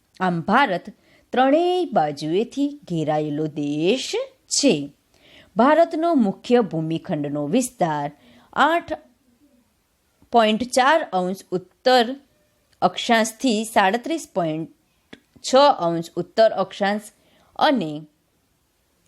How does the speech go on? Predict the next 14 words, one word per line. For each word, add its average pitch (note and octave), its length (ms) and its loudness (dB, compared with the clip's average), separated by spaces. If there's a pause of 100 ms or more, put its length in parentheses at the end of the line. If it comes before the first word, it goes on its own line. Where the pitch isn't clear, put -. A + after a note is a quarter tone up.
અડસઠ D#4 800 2
પોઇન્ટ F3+ 260 0
સાત C4 420 2
અંશથી F3 800 -6
સત્તાણું C#4+ 640 -2
પોઇન્ટ E3 360 -6
પચીસ C#4 380 -6
અંશ D#3+ 460 -6
પૂર્વ C#4 280 0
રેખાંશ E3+ 480 -4
વૃત્ત D3 220 -10
વચ્ચે G3+ 720 0
આવેલો E3 500 0
છે. C#3+ 380 -14